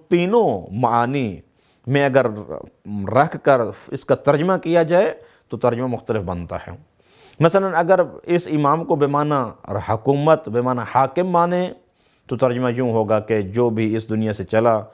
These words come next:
اور وقت کے امام کو حاکم نہ مانے، ہا-، امام کی حکومت کو تسلیم نہ کرے تو کفر کی موت مرا ہے۔ دوسرے معنی میں اگر لیں مرجعیت دینی والے تو ترجمہ یوں ہوگا کہ جو بھی اس دنیا سے چلا جائے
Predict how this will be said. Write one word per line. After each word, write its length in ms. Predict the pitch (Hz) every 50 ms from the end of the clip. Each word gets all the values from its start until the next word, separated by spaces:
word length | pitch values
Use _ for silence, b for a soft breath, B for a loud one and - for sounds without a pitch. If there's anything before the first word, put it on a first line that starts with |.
| b b b b b b
اور 220 | - 113 117 113 107 101 101 95 95
وقت 380 | 107 123 135 131 - - - -
کے 100 | 123 113
امام 300 | 110 107 107 110 107 110
کو 160 | 107 113 104 - - -
حاکم 340 | 104 113 117 - 139 135 123
نہ 140 | 110 110 107
مانے، 460 | 104 104 104 104 101 104 104 101 98 - b b b b b b b - - -
ہا-، 160 | 90 85 - - -
امام 540 | 67 65 - - 120 120 123 123 127 127 120
کی 140 | - 113 98 -
حکومت 440 | 113 107 - 143 147 156 151 151 -
کو 100 | 135 127
تسلیم 380 | - 113 - 127 117 120 120
نہ 80 | 113 113
کرے 280 | 107 - 120 117 117 110
تو 100 | 113 107
کفر 320 | - 117 113 - - 107
کی 120 | - 104
موت 240 | 98 98 95 92 -
مرا 300 | 95 90 87 87 85 85
ہے۔ 80 | 92 92 92 _ _ _ _ _ _ _ B B B B B B B B B B B B B B
دوسرے 480 | B 107 101 143 175 190 185 214 196 202
معنی 360 | 190 180 180 180 180 180 175
میں 140 | 175 175 175
اگر 280 | 170 156 165 165 156
لیں 260 | 151 156 156 156 151 147
مرجعیت 560 | 139 135 135 131 123 139 135 143 143 - -
دینی 380 | 120 107 120 131 151 165 170
والے 280 | 160 156 156 151 151 147
تو 100 | 147 127
ترجمہ 340 | - 127 120 120 123 117 113
یوں 200 | 117 127 127 123
ہوگا 200 | 120 110 113 110
کہ 140 | 107 107 101
جو 160 | 101 127 139
بھی 140 | 131 131 127
اس 120 | 117 107
دنیا 180 | 110 113 117 110
سے 120 | - 104
چلا 280 | - - 117 127 139 135
جائے 260 | 120 113 107 101